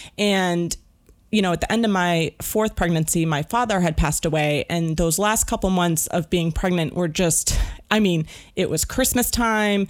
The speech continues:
You're at the end of your pregnancy. Everything just kinda spiraled to the point where I was physically active prior to that, doing the Stairmaster. And,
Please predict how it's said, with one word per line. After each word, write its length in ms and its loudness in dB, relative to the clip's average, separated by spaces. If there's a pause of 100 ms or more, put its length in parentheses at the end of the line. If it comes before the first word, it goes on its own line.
(640)
You're 140 2
at 80 -2
the 100 -6
end 100 4
of 20 4
your 80 4
pregnancy. 720 0
Everything 300 0
just 160 0
kinda 180 0
spiraled 560 2
to 80 -2
the 80 0
point 240 -2
where 160 -2
I 140 2
was 360 2
physically 440 -2
active 400 -4
prior 320 0
to 100 -6
that, 280 0
doing 200 -6
the 60 -8
Stairmaster. 920 0
And, 300 -4